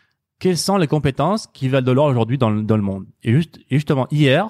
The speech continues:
on a rencontré un cas concret, euh, un, quelqu'un qui habite ici en, en, à Bangkok, qui faisait du dropshipping il y a quelques années,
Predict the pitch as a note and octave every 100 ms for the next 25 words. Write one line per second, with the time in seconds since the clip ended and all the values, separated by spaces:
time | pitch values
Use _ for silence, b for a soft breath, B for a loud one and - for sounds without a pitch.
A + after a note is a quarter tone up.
0 | - _ _ _ _ _ _ - - A#2
1 | A2 A2+ B2 - G#2 G#2+ A#2 G#2+ - -
2 | - b b b b A2+ - - G2+ G2
3 | G2+ G#2+ - - - A2 A2 A2+ - C3
4 | B2 D#3 - A2+ B2+ A#2+ - G#2+ G#2 A2
5 | G#2 - G#2 A#2 A2+ F#3 - - b b
6 | b b _ - D3+ D#3 C#3+ B2+ B2 -
7 | D3 C3+ A2 A2 A2 G2+ G2+ D3